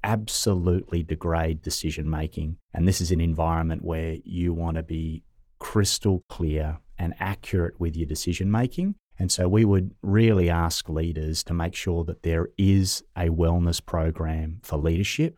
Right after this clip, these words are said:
probably not from within your own organisation, but seek coaching, mentoring outside, and also program in organisational site efforts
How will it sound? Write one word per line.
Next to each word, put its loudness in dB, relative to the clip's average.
probably 4
not 2
from 0
within 2
your 2
own 2
organisation, -2
but -6
seek -2
coaching, -2
mentoring -2
outside, -2
and 0
also 0
program 2
in 0
organisational -2
site -2
efforts -8